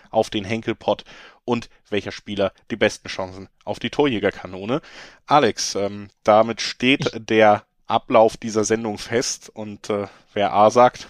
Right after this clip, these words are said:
Speaker 1: muss auch mit A anfangen, <laughs> würde ich sagen. Gruppe A, Brügge, City, P S G, Leipzig. Leipzig als deutscher Vertreter in dieser Gruppe dabei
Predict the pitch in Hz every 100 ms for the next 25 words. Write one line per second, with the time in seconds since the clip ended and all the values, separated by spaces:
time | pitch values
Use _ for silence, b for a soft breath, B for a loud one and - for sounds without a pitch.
0 | - - 110 - - 107 95 156 - 98
1 | 95 107 - - 98 98 113 B B B
2 | 107 - 123 127 90 110 117 B B B
3 | B B _ - 110 143 165 165 160 _
4 | - - 143 139 135 123 123 _ - 120
5 | 123 - - 104 110 - _ - 107 131
6 | - - 123 - - _ _ 110 131 -
7 | - 127 - - 110 107 - - - -
8 | - 117 - 117 120 - 117 117 110 107
9 | 107 107 - 113 113 104 101 107 107